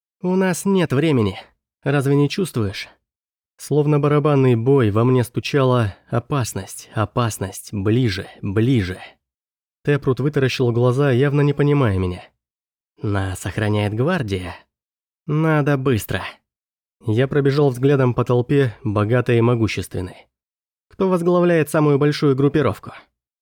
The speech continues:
"Я бы сказал, что это ты. Гляди", воскликнул он, замешкавшись. "Царь Молиан, Красная Королева и Костас из Королевств Порты. Твой отец также пользовался немалой поддержкой".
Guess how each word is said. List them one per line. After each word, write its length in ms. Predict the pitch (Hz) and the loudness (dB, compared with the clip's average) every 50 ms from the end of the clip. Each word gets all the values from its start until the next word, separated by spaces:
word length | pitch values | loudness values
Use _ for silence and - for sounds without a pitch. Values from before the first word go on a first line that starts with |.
| _ _ _ _ - | _ _ _ _ -8
"Я 360 | 120 110 104 107 104 113 127 | -8 -4 -2 -2 0 0 -2
бы 140 | 131 165 165 | -2 -4 -6
сказал, 440 | - - 196 196 180 185 185 185 | -6 -4 -4 -2 -2 -2 -4 -4
что 220 | 175 - - 185 175 | -6 -6 -4 -4 -2
это 160 | 156 - 127 | -2 -2 -4
ты. 300 | - - 107 131 185 - - _ _ _ _ _ _ _ | -2 -2 -2 -2 -2 -4 -8 _ _ _ _ _ _ _
Гляди", 500 | - 127 - 208 226 202 120 101 87 - - - _ _ _ _ _ _ _ | -4 -2 0 0 0 0 0 -2 -6 -8 -12 -20 _ _ _ _ _ _ _
воскликнул 600 | - 110 110 110 - - 170 185 - - 151 147 143 | -2 -2 -2 -2 0 0 -2 0 2 2 2 4 4
он, 160 | 143 139 127 | 4 2 2
замешкавшись. 760 | 127 143 139 110 92 - - 98 - - - - - - - _ _ _ _ _ _ _ _ | 2 2 2 2 0 -2 -6 -12 -14 -14 -16 -18 -20 -20 -20 _ _ _ _ _ _ _ _
"Царь 300 | - - 127 110 104 101 | -6 -2 -2 0 0 0
Молиан, 520 | 104 113 151 160 151 147 147 143 143 139 | 0 0 0 0 0 0 0 0 0 0
Красная 480 | 131 - - 190 185 - 156 143 127 117 | -2 -2 -4 -4 -4 -2 -2 0 0 0
Королева 640 | - 117 107 101 98 101 107 123 139 139 143 143 139 | 0 0 0 2 2 0 0 0 0 0 0 0 0
и 100 | 147 160 | -2 -2
Костас 420 | - - 175 196 - - 185 - | -4 -4 -6 -6 -6 -8 -10 -8
из 100 | 185 - | -10 -6
Королевств 500 | - 175 156 156 143 127 110 - - - | -4 -2 0 0 2 0 0 -2 -6 -8
Порты. 420 | - 113 104 95 - - 98 - - - - _ _ _ _ _ _ _ - | -6 -4 -4 -4 -6 -8 -14 -16 -16 -18 -20 _ _ _ _ _ _ _ -4
Твой 300 | 131 120 127 156 190 214 | -2 0 0 0 0 -2
отец 300 | - - 151 147 - - | -2 -2 -2 -2 -4 -6
также 340 | - 139 135 131 139 185 196 | -4 -4 -2 -2 -2 -2 -2
пользовался 560 | - 185 151 123 113 117 110 110 113 - 123 | 0 0 0 2 2 2 2 2 0 0 2
немалой 340 | 123 123 117 113 113 113 113 | 2 2 2 2 2 2 0
поддержкой". 680 | - 113 156 147 139 104 - - - 107 98 - - | 0 -2 0 0 -2 -2 -4 -6 -10 -12 -14 -14 -18